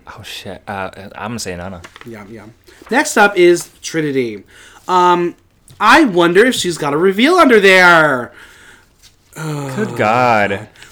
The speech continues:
Speaker 2: Again, we are basing this on the runway as seen on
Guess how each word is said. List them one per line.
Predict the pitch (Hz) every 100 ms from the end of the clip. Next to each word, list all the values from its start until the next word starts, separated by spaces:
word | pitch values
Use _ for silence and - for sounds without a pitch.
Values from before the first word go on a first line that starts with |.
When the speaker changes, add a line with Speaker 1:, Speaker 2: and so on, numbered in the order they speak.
| _
Speaker 2:
Again, | 196 214 139 135
we | 175 208
are |
basing | 180 185 - 175
this | 156
on | 175 180 196
the |
runway | 185 170 165 165
as | 151 156 151
seen | - 160 151 147
on | 139 139 143 135